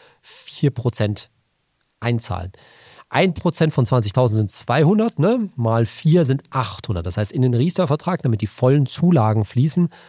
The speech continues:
müssen achthundert Euro im, im Jahr reinfließen. Und das schließt aber die Zulagen wieder ein. Das ist diese vertrackte Rechnung bei, bei,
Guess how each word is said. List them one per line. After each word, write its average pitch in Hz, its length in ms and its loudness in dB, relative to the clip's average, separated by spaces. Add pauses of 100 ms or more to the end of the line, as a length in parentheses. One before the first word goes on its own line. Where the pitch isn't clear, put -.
(160)
müssen 131 320 0
achthundert 120 400 0
Euro 113 320 0
im, 104 260 -2 (220)
im 117 100 2
Jahr 110 340 0 (140)
reinfließen. 92 800 -6 (580)
Und 123 160 -2 (560)
das 127 200 2
schließt - 240 -2
aber 156 80 2
die 123 80 -2
Zulagen 127 340 2
wieder 135 160 2
ein. 92 160 -4
Das 87 100 -6
ist 98 160 -4
diese 110 140 0
vertrackte - 540 -4
Rechnung 113 280 -4
bei, 85 240 -8 (500)
bei, 101 360 -4